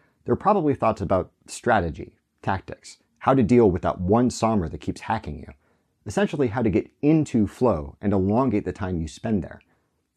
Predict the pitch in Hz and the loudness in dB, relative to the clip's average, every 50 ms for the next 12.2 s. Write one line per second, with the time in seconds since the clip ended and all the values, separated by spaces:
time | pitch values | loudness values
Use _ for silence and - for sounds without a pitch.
0 | _ - 117 113 - - 202 214 185 160 143 123 120 110 98 92 - - 156 147 | _ -2 -2 0 2 2 0 2 4 4 4 4 4 2 0 -2 0 0 0 0
1 | - 101 95 92 87 80 82 90 87 87 87 82 92 90 98 127 143 92 85 - | 2 0 0 0 0 -2 -2 -2 -2 -2 -2 -2 -2 -2 -2 -2 -4 -6 -8 -12
2 | - - _ - - 92 82 80 73 - 85 80 78 85 107 113 95 87 - - | -16 -20 _ -6 -4 -4 -4 -4 -6 -8 -8 -4 0 2 2 2 2 0 -2 -8
3 | - - - - - 101 95 92 87 87 78 82 110 110 104 - 90 85 80 82 | -18 -20 -8 -4 -4 -2 -2 -2 -2 -4 -2 -2 0 0 0 0 -2 -4 -6 -6
4 | - - 87 - - 90 87 82 - - 85 82 - - - - - - _ _ | -6 -6 -6 -6 -6 -8 -10 -8 -6 -4 -4 -4 -6 -8 -16 -20 -20 -20 _ _
5 | _ _ _ _ - 82 85 95 107 113 98 98 90 95 101 104 92 87 - - | _ _ _ _ -2 0 2 4 4 4 4 2 4 4 2 2 2 0 -2 -6
6 | 101 - - 95 92 92 80 - - - 92 - - - - 107 117 113 - 85 | -8 -6 -4 -4 -2 -4 -4 -6 -6 -6 -6 -6 -6 -6 -4 -4 -2 -2 -4 -6
7 | - - 85 80 80 80 - 87 85 80 80 - - - 131 117 82 69 69 - | -6 -8 -8 -8 -8 -8 -8 -6 -6 -6 -8 -4 -2 0 2 2 0 -2 -6 -12
8 | - _ _ _ _ _ _ _ _ _ - 110 104 - 92 - 147 180 190 127 | -20 _ _ _ _ _ _ _ _ _ 0 0 0 0 4 8 10 10 10 10
9 | 90 78 78 78 - - 104 98 95 92 - 90 76 - 95 98 - - - - | 8 4 -2 -6 -4 -2 0 2 2 2 0 0 0 0 -2 -2 -4 -8 -8 -4
10 | - 139 104 85 - - 78 82 85 85 87 90 95 117 98 64 - - _ _ | -2 -2 -2 -2 -2 -6 -6 -4 -2 -2 -2 -2 -2 -4 -6 -6 -8 -12 _ _
11 | _ _ _ _ _ _ _ - 139 160 170 151 135 143 139 135 117 104 92 90 | _ _ _ _ _ _ _ 0 2 4 4 4 4 2 2 2 2 0 2 2
12 | 104 98 90 | 2 0 0